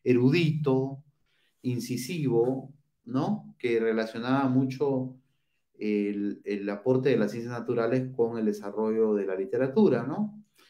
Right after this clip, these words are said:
Yo que he sido su alumno y he conversado tantas veces con él, eh, e incluso he podido ir, eh, pude ir a su casa un par de veces o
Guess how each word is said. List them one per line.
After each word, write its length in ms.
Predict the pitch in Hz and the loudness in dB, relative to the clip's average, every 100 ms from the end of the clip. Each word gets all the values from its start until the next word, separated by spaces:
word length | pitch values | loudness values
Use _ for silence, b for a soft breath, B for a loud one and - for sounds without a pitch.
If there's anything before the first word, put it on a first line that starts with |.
| b | b
Yo 220 | 120 135 | 4 4
que 160 | 131 123 | 6 4
he 60 | 123 | 2
sido 340 | - 127 127 | 4 6 8
su 100 | 127 | 4
alumno 380 | 113 139 175 139 | 0 0 0 2
y 40 | |
he 80 | 127 | 0
conversado 520 | 120 107 104 120 113 | 0 -2 -2 -4 -4
tantas 380 | 131 156 147 117 | -4 -4 -4 -4
veces 280 | 127 127 131 | -4 -6 -8
con 220 | 107 104 | -4 -4
él, 320 | 113 127 127 - _ _ _ _ _ _ _ 101 | -4 -6 -8 -10 _ _ _ _ _ _ _ -2
eh, 300 | 107 104 104 | 2 2 2
e 60 | |
incluso 720 | 104 101 113 113 - 123 120 - | 0 0 0 0 0 0 0 -2
he 100 | 110 | -4
podido 420 | 117 113 113 113 | 2 2 4 4
ir, 420 | 110 113 120 113 | 4 2 -2 -6
eh, 100 | - | -8
pude 360 | - 135 127 113 | -6 6 6 6
ir 200 | 117 113 | 2 2
a 180 | 110 101 | 0 -2
su 200 | - 104 | -6 -6
casa 580 | 117 117 - 113 110 107 | -6 -6 -8 -8 -8 -8
un 180 | 104 107 | -6 -4
par 240 | 113 110 | -4 -4
de 100 | 101 | -2
veces 420 | 110 131 127 107 98 | 2 2 2 -6 -10
o 280 | 98 104 | -14 -14